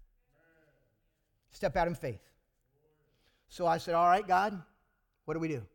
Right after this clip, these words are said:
And the best I know how to hear from the Lord, here's what he, he's asked me to do. Beginning today, an initiative, a campaign called Next Generation, a Next Generation campaign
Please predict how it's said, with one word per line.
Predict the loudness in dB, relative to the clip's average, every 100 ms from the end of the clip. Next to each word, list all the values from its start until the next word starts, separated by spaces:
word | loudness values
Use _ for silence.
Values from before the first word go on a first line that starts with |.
| _ _ _ _ _ _ _
And | -10
the | -2
best | 0 0
I | 0
know | 2 2
how | 2 2
to | 2
hear | 0 -2
from | -2
the | 0
Lord, | 2 2 -2 -16 _ _ _ -10
here's | -10 -6
what | -6
he, | -6
he's | -6 -4
asked | -4 -4 -6
me |
to | -8
do. | -8 -10 -16 _ _ _ _ _ _ _ _ _ _ _ _ _ -20 _ _ _ -12
Beginning | -6 -2 -2 -2
today, | -2 -2 -2
an |
initiative, | -2 -2 -4 -4 -4 -6 -8 _ _ _ _ _ -14
a |
campaign | -8 -8 -6 -6 -4
called | -4 -4
Next | -4 -6
Generation, | -6 -6 -4 -4 -6 -10 -20 _ _ _ _ _ -10
a |
Next | -6 -6
Generation | -6 -4 -2 -4 -8
campaign | -10 -10 -8 -10 -10